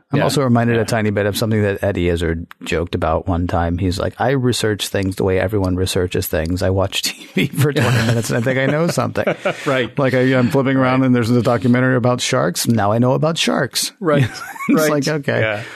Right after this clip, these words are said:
Speaker 1: That struck me as that, as that kind of thing. Hey, we've got so much more to talk about than that, though.
Speaker 2: We do, we do. Uh, but, but truth be told, yes, I want a transcript of what Freud and Stein talked about. I think that would be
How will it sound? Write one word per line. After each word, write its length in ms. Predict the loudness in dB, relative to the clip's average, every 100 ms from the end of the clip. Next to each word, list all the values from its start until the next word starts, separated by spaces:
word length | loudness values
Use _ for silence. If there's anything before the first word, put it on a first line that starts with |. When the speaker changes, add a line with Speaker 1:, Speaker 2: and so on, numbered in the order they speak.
| -18 -20 _
Speaker 1:
That 200 | -2 -2
struck 220 | 0 0 0
me 80 | 0
as 160 | 0
that, 280 | 0 -2 -4 -20 -20 _ _ -4
as 160 | -2
that 180 | -2 -2
kind 180 | -2 -2
of 100 | 0
thing. 360 | -2 -2 -4 -6
Hey, 120 | -2 2
we've 180 | 2
got 180 | 0 -2
so 360 | -2 0 2 4
much 240 | 2 2
more 160 | 2 2
to 60 | 2
talk 220 | 0 2
about 220 | 2 0
than 120 | 0
that, 200 | 0 0 -2
though. 200 | -2 -4 _ 2
Speaker 2:
We 180 | 2 4
do, 320 | 2 4 2
we 200 | 2 2
do. 380 | 4 4 2 0
Uh, 340 | -2 0 -2
but, 240 | 0 -2 0
but 460 | -2 -2 -12 -10
truth 260 | -4 -2 0
be 100 | -2
told, 300 | 0 0 0
yes, 240 | 0 0
I 60 | 0
want 180 | 0 0
a 80 | 0
transcript 800 | 0 -2 -2 -2 -2 -4 -2 -4
of 200 | -4 -2
what 280 | -4 -4 -8
Freud 420 | -2 0 0 -2
and 240 | -6 -4
Stein 460 | -2 -2 -4 -6 -8
talked 320 | -4 -6 -6
about. 380 | -6 -6 -6 -10 -10
I 180 | -10 -10
think 200 | -14 -14
that 160 | -14
would 100 | -14
be 160 | -16 -18